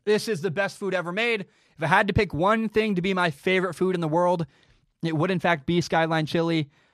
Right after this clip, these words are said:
Uh, it's amazing. Skyline Chili is so good.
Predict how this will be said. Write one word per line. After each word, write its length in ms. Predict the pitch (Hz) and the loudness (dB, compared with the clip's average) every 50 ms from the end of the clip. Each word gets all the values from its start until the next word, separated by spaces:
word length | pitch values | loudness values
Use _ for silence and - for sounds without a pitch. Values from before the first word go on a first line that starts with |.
| _ _ - | _ _ -4
Uh, 200 | 131 131 131 131 - | 0 0 0 0 0
it's 220 | - 147 139 - 156 | 0 0 0 0 0
amazing. 420 | 139 147 156 175 170 156 165 156 | 0 2 0 0 0 -2 -4 -6
Skyline 400 | - - 165 151 156 151 151 147 | -4 -2 0 0 2 0 0 -2
Chili 320 | - - 156 143 127 120 | -2 -2 0 0 0 -2
is 80 | 117 110 | -2 -4
so 240 | - - 160 147 139 | -4 -2 0 0 0
good. 320 | 127 139 139 139 135 131 | 0 0 0 0 -2 -4